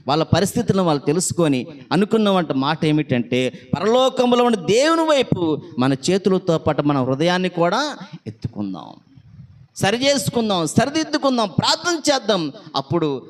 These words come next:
ఆయన మేఘం అనే దాన్ని తీసేస్తాడము, అప్పుడన్నా మనం ప్రార్థనలు వింటాడము,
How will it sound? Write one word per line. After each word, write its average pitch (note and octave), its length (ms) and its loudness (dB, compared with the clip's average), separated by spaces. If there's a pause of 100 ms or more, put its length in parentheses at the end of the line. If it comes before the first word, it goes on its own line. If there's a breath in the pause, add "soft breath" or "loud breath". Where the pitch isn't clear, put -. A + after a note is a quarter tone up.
ఆయన C#3 160 2
మేఘం G3 520 0
అనే F#3+ 160 0
దాన్ని E3 220 -2
తీసేస్తాడము, C3+ 1000 -4 (180 loud breath)
అప్పుడన్నా A3 460 0
మనం F#3 280 0
ప్రార్థనలు G#3 680 -2
వింటాడము, C#3+ 760 -2